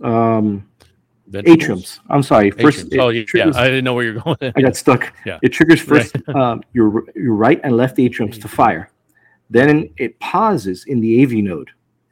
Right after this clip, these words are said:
Speaker 1: which is the other
Speaker 2: Mm-hmm.
Speaker 1: electrical node, and it waits a second to allow those both atriums to fully empty and the ventricles to fully load,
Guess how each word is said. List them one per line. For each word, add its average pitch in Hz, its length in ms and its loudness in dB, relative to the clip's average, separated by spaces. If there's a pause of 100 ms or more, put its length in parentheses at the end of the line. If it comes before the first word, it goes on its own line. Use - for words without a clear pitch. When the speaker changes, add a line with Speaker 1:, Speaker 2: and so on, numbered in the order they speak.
(200)
Speaker 1:
which - 140 -20
is 98 80 -12
the 101 120 -6
other 127 140 2
Speaker 2:
Mm-hmm. 139 80 4
Speaker 1:
electrical 139 340 0
node, 90 220 -10 (340)
and 110 120 -4
it 107 220 -8
waits 135 240 2
a 185 40 -8
second 151 420 -4
to 117 140 -6
allow 120 460 0 (240)
those 113 220 -2 (200)
both 131 200 0
atriums 139 460 -2
to 110 100 -10
fully 127 480 0
empty 143 400 -4 (440)
and 107 140 -8
the 104 60 -6
ventricles 117 480 -6
to - 120 -18
fully 135 600 0 (120)
load, 123 500 0